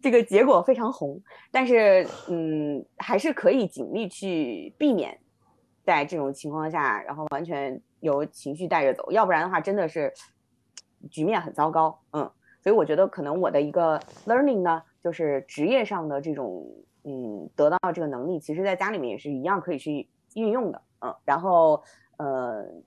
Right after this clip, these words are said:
能力啊，这些技能都还是可以互通的。然后二零二二年我其实还是希望，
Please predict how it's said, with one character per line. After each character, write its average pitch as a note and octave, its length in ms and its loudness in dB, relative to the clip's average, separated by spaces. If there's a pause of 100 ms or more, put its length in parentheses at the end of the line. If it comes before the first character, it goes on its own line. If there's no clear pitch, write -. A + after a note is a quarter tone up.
(180)
能 D#3+ 260 0
力 G#3 160 2
啊， D#3+ 200 0
这 D#3+ 120 -8
些 D#3+ 480 0
技 F3 200 -8
能 C#3+ 300 -2
都 F#3 120 2
还 E3 180 -4
是 F#3+ 140 -4
可 F#3 160 -6
以 E3 80 0
互 E3+ 180 -8
通 G#3+ 280 -10
的。 F3 180 -12
然 D3+ 100 -10
后 D#3 60 -6
二 G#3 140 2
零 G3+ 140 -2
二 A3 60 0 (100)
二 G3 60 -2
年 E3+ 480 -2
我 D#2 480 -2 (480)
其 - 160 -4
实 G3 140 -2
还 - 160 0
是 A3 160 -2
希 A3 220 -8
望， F#3 360 2